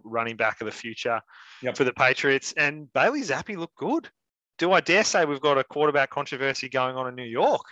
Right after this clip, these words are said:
Speaker 1: 'Cause I, I, I struggle to think that they'd remove Bailey Zappi from the starting position.
Speaker 2: Well, they, they are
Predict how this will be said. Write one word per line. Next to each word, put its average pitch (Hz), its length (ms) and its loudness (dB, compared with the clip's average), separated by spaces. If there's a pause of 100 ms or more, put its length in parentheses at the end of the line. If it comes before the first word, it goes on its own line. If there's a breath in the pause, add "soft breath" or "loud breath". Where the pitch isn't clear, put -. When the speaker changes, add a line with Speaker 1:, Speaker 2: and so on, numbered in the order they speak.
(120)
Speaker 1:
'Cause 135 120 -2
I, - 60 0
I, 165 280 4 (120)
I 151 120 2
struggle 208 360 2
to 156 100 0
think 151 220 -8
that 143 140 -4
they'd 131 200 2
remove 127 360 -6
Bailey 123 260 0
Zappi 147 340 0
from 123 200 -16
the 110 80 -14
starting 110 340 -2
position. 110 400 -10 (1040 loud breath)
Speaker 2:
Well, 123 260 -4
they, 139 240 0
they 131 200 2
are 139 200 2